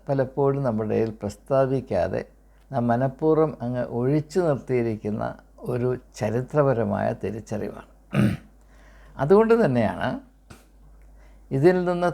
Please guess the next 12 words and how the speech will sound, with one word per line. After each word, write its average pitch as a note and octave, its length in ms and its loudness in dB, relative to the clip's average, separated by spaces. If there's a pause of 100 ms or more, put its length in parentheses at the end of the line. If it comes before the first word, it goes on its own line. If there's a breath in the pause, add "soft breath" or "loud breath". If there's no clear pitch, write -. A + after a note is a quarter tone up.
തുലവും D3 400 0
വ്യത്യസ്തമായ, A2+ 920 -2 (1000)
ഏ, G2+ 120 -4 (380)
ശാസ്ത്രത്തിൻ്റെ B2 760 0
ഭാഷയിൽ A#2 400 0
പറഞ്ഞാൽ A#2 380 -2 (120)
പാരഡൈം B2 720 2 (140)
ഷിഫ്റ്റ് - 600 -10 (380)
എന്ന് G#2+ 180 0
പറയും. - 300 -6 (960 soft breath)
ഈ C3 160 2
ഒരു C#3+ 180 4